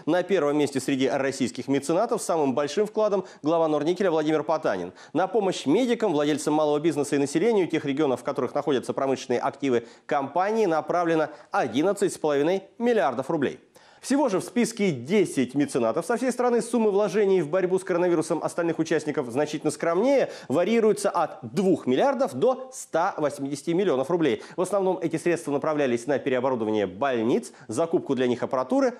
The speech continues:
автомобилей, на приобретение средств индивидуальной защиты.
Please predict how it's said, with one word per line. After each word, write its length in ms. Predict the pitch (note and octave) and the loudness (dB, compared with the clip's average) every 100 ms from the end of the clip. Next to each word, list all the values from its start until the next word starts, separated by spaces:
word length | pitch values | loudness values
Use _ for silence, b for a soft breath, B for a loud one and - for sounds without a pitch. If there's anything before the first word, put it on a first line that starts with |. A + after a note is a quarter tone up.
| - | -6
автомобилей, 680 | B2 C3+ B2 D#3+ B3 A#3+ - | -4 -2 0 2 2 0 -4
на 140 | A3+ C4+ | -2 0
приобретение 520 | A3+ D3 D3+ G3+ F#3 | 0 0 2 2 0
средств 360 | B2+ F3 - - | -2 -4 -6 -6
индивидуальной 720 | F#3+ F#3 D#3+ B2 A2 A2+ C#3+ - | -4 -2 0 2 2 0 -2 -2
защиты. 600 | B2 - - - - | -4 -4 -8 -16 -18